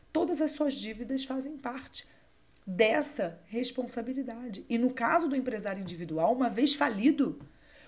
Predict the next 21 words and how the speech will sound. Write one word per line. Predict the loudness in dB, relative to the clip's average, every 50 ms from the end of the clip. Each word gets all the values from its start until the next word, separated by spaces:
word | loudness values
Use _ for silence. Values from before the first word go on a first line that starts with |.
| -4 0 0
os | 2 4
credores | 6 6 8 8 8 6 6 4 2 0
pessoais | 0 0 0 2 2 2 4 2 2
dele | 2 2 2 2 2
também | 2 0 0 0 2 4 6 6 6 6 4 4
deverão | 4 4 4 4 4 4 4 2 0 0
habilitar | -2 -2 0 0 2 0 0 -2 -2 -2 -2 -2 -2 -4
os | -4 -4
seus | -4 -4 -4 -6
créditos | -6 -4 -4 -2 -2 -2 -4 -6 -8 -6 -4 -4 -4 -4 -6 -10 -16 -20 -20 -20 -20 _ -12 -6
na | -4 -2
falência. | 2 4 4 4 4 2 0 -2 -2 -2 -4 -4 -6 -10 -16 -18 -20 -20 -20 -20 -20 -20 -20 -20 -20 -20 -20 -20 -20 -20 -20 -20 -20 -20 -20 -20 -20 6 10
E | 12 12
vejam, | 12 12 10 8 6 4 2 2
a | 0
gente | 0 0 2
tá | 2 2
falando | 4 4 2 2 2
de | 2 2
um | 0 0
magistrado | 2 2 2 2 0 0 -2 -4 -4 0 0 2 2 2 2 -2 -4 -6 -8 -10 -12 -12